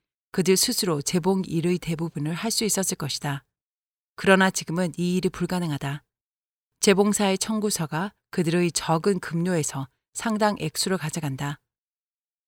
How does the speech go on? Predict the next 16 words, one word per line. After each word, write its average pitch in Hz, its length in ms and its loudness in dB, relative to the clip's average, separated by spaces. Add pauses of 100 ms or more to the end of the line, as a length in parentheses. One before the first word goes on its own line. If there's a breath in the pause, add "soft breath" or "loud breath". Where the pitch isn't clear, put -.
하나님께서는 208 680 2
세상의 240 480 0
유행을 175 400 -2
따름으로 180 560 -2 (240)
우리 175 180 4
자매들의 175 520 0
마음이 151 440 -2 (200)
그분으로부터 180 640 0
떠나가지 220 560 0
않도록 160 480 -2
방어하는 160 560 -2 (340 soft breath)
하나의 208 360 2
장벽으로서 165 1000 -2
개혁된 180 560 0
의복을 170 460 -2
계획하셨다. 156 840 -6